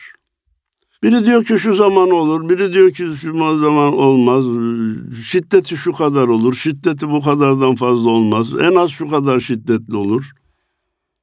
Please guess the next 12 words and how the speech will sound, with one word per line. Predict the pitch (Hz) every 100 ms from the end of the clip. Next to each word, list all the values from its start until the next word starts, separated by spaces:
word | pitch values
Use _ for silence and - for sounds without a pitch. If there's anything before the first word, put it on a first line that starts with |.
| _ _
Her | 254 302 175
birisi | 120 107 220
tahminlerini | 226 214 247 220 196 139 117
söylüyor | - 95 87 90 123
ama | 165 170 139 - _ _ _ _ _ _ _ _ _ _ _ _ _
sevgili | 123 123 127 135 127
dostum | 117 113 113 107
İhsan | 107 110 107 107
Aydemir | 107 104 104 98 101
Hoca | 101 98 98
dedi | 101 101 117
ki, | 110 -